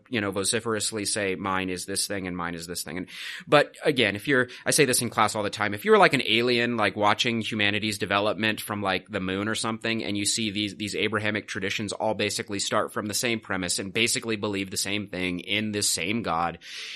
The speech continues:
and they just have different interpretations of whose, whose prophets were correct and whose were incorrect and who died for who,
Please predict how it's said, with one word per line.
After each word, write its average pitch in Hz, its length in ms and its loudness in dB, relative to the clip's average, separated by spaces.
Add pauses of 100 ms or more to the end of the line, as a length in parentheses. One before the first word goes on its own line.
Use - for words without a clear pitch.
and 98 280 0
they 101 80 2
just 98 200 -2
have 104 180 0
different 107 300 -2
interpretations 101 920 0
of 92 320 -2
whose, 104 520 -4 (340)
whose 120 320 -2
prophets - 500 -2
were 107 100 -2
correct 104 380 0
and 90 100 -8
whose 104 220 -4
were 98 140 0
incorrect 120 520 2
and 90 340 -4
who 95 180 -8
died 95 260 -2
for 92 100 -6
who, 123 380 2